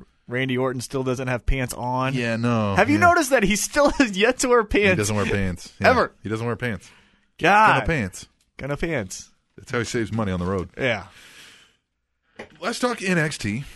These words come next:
Speaker 1: Okay.
Speaker 2: Let's get that out of the way.
Speaker 1: Well, we kinda did a little bit with Adam Rose.
Speaker 2: Sure, yeah. Uh, Mojo Rawley was featured early.
Speaker 1: I like him. Oh,
Speaker 2: Yeah.
Speaker 1: who, who, G B L.
Speaker 2: Uh-huh.
Speaker 1: He doesn't like him.
Speaker 2: He doesn't like him.
Speaker 1: And I, I
Speaker 2: Yeah,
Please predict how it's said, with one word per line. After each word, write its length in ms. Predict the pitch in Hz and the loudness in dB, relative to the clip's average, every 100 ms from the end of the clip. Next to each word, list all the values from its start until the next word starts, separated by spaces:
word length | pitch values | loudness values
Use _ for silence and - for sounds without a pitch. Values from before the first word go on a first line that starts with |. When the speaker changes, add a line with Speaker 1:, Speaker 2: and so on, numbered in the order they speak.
| - | -2
Speaker 1:
Okay. 260 | 190 185 220 | 2 4 4
Speaker 2:
Let's 120 | 254 | 0
get 120 | 101 | -2
that 140 | 98 | 0
out 120 | 107 117 | 2 0
of 40 | |
the 60 | 104 | 0
way. 320 | 139 196 269 | 2 2 4
Speaker 1:
Well, 260 | 185 208 214 | 4 2 2
we 80 | |
kinda 300 | 254 262 240 | 2 0 0
did 200 | 180 196 | 0 2
a 60 | 175 | 2
little 240 | 180 175 | 2 2
bit 220 | 131 131 139 | 2 0 -2
with 280 | 139 - 135 | -6 -6 -2
Adam 360 | 135 131 117 | 0 0 -2
Rose. 360 | 123 101 92 - - | -2 -2 -4 -10 -14
Speaker 2:
Sure, 260 | - 175 123 | -2 2 4
yeah. 200 | 113 98 - - - | 4 0 -6 -14 0
Uh, 260 | 135 110 101 | 2 4 2
Mojo 400 | 127 165 165 156 | 2 2 4 4
Rawley 280 | 151 156 151 | 4 2 2
was 140 | 127 | 0
featured 320 | 147 135 120 - | 0 0 0 2
early. 500 | 120 98 87 107 95 - - - | 2 2 0 -4 -8 -16 -16 0
Speaker 1:
I 200 | 247 285 | 2 4
like 300 | 208 208 190 | 4 4 2
him. 340 | 139 113 107 - | -2 -2 -6 -2
Oh, 140 | 160 | 2
Speaker 2:
Yeah. 180 | 143 143 | 2 2
Speaker 1:
who, 120 | 240 | -2
who, 120 | - 147 - _ 175 | -6 -10 -12 _ -8
G 220 | 156 262 | -4 -2
B 180 | 226 190 | 0 2
L. 320 | 120 110 - _ _ _ - | 0 -2 -12 _ _ _ -2
Speaker 2:
Uh-huh. 360 | 113 131 170 143 | 0 0 0 0
Speaker 1:
He 100 | 247 | 2
doesn't 220 | 214 123 | 2 0
like 220 | 113 107 - | -6 -10 -12
him. 140 | - - | -10 -4
Speaker 2:
He 60 | |
doesn't 200 | 107 87 | -2 -2
like 160 | 80 78 | -4 -6
him. 140 | 80 - - | -10 -12 -4
Speaker 1:
And 420 | 165 156 143 127 | -2 -2 -4 -2
I, 180 | 143 156 | -2 0
I 160 | |
Speaker 2:
Yeah, 60 | 147 | 2